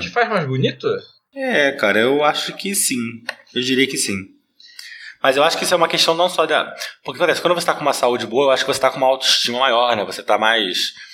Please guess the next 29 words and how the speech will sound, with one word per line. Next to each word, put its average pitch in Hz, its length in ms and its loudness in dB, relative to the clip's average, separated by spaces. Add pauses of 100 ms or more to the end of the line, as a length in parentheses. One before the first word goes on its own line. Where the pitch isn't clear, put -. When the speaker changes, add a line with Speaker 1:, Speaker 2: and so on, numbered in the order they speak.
(300)
Speaker 1:
quando 175 160 2
você 180 80 -2
tá 156 120 2
bem, 139 220 0
você - 160 -6
tá 127 100 0
bem, 117 200 -2
né? 104 160 -4
Isso 107 240 -8 (120)
meio 127 140 -4
que - 40 -20
transparece, 139 640 0
né? 95 100 -6
Você - 120 -8
tá 104 80 0
mais 101 160 -2
sorridente, 110 580 -2
você 92 80 -8
tá 92 100 -6
mais, 90 320 -2
né, 104 200 -8 (380)
disposto. 104 720 0
Eu 87 80 -2
acho 98 200 -2
que 120 60 -10
isso 131 300 -8
acaba 131 220 -4
influenciando 143 600 -4
em, 135 520 -20